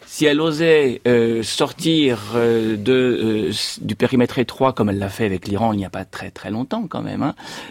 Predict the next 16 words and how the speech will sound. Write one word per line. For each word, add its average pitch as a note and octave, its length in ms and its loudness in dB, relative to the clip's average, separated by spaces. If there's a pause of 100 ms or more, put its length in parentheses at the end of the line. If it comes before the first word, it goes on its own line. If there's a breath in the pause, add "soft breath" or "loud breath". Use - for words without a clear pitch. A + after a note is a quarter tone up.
(120)
euh, A2 220 4
qu'elle A#2+ 200 0
s'est A2 120 -2
donné, A#2 360 4 (420 loud breath)
euh, A2 320 4
ce - 160 -4
pourrait B2 260 0
être - 240 -2
un A#2 120 2
acteur C#3 440 -2
qui A#2 160 0
aurait A2 220 2
un A2+ 80 2
rôle G#2+ 180 2
à A#2 60 4
jouer. E3+ 240 4